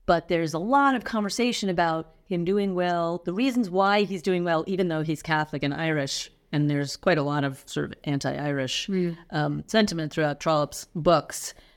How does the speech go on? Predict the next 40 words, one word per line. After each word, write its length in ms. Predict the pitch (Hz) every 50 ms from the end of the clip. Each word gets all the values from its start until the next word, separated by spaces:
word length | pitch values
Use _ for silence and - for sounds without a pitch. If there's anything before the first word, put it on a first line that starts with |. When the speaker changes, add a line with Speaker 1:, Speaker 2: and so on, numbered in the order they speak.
| _ _ -
Speaker 1:
Um, 440 | 160 156 156 156 151 147 151 147 147 _ _ _ - _ _ _ - -
and, 400 | 175 165 165 165 160 156 170 -
you 80 | 196 202
know, 140 | 180 156
it, 180 | 147 147 180 -
it 200 | - 185 165 -
comes 220 | - - 196 190 175
down 180 | 196 185 175 170
to 80 | -
these 160 | 160 165 156 -
questions 420 | - 170 151 - - 165 151 -
of 180 | 156 147 - -
breeding. 640 | 208 220 226 226 214 208 196 190 190 185 185 185 160 - - _ _ -
He 100 | - 175
looks 240 | 165 175 170 -
good 160 | - - 170 160
in 80 | 156
a 80 | 151 147
coat. 600 | - - - - 208 202 185 185 202 - - - _ _ _ - - _ -
He 120 | 196 185
knows 320 | 175 170 170 170 170 160
how 140 | 165 175 160 160
to 140 | - 165
hunt, 600 | 151 - - - 214 208 202 208 - - - - - - - - _ _ _ -
um, 360 | 180 165 165 160 160 165 160 -
a 60 | 185
variety 400 | 160 180 196 190 185 185 180 175
of 100 | 170 156
ways 340 | 160 175 175 180 180 175 -
in 80 | 170
which 180 | 160 160 151 -
he 80 | 170
kind 200 | 156 - 175 160
of 160 | 160 151 - -
displays 800 | - 156 - - - - 170 175 170 170 165 165 165 160 156 -
his, 500 | - 151 147 143 135 131 - - - - -
um, 480 | - 151 143 147 143 143 143 139 139 - - _ _ - - - _ _ _ _ _ -
capacity 720 | - 180 156 - - 180 170 170 170 - 175 160 156 151 143
to 140 | - -
join 640 | 151 - - 156 147 151 151 143 139 139 147 151